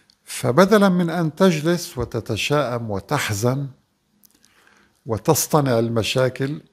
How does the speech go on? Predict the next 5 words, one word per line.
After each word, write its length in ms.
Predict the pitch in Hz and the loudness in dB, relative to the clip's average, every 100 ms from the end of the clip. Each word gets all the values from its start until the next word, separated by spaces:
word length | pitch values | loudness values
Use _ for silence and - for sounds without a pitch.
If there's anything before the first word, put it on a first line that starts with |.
| _ | _
<clears throat> 1040 | - 196 - - - - - _ _ _ - | 0 0 -2 -16 -12 -12 -14 _ _ _ -12
وتزداد 680 | 113 - 104 98 156 165 | -10 -6 -4 4 4 4
كرها 360 | - 165 139 123 | 2 2 2 0
لزوجتك، 920 | 117 120 123 123 120 123 143 143 - _ - | -2 -2 -2 -2 -4 -8 -10 -14 -20 _ -14
لا، 180 | 131 | -14